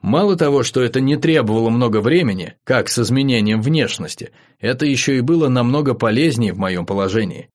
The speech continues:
С этими двумя пассивными аурами люди с большей вероятностью станут ко мне прислушиваться, а мои близкие, сами того не осознавая, будут подпитываться моей энергией,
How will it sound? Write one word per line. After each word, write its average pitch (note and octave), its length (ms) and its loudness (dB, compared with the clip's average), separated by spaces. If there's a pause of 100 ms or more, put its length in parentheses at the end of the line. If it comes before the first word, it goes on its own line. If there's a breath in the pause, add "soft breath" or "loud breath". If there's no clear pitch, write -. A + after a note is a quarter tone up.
(300)
С - 160 -6
этими F3+ 380 2
двумя C#3+ 440 0
пассивными A#2+ 760 0
аурами C#3 580 2 (220)
люди G3 500 2
с C3 80 0
большей C#3+ 460 0
вероятностью A2+ 800 0
станут A#2+ 420 -2
ко A2+ 140 0
мне A2+ 180 0
прислушиваться, G#2 840 -4 (240)
а A#2 120 0
мои A#2+ 260 2
близкие, A2 540 0
сами B2+ 380 0
того A2 320 0
не G2 140 0
осознавая, G#2+ 760 -2 (220 loud breath)
будут F#3+ 400 0
подпитываться D3+ 680 0
моей A#2 440 2
энергией, D3+ 520 0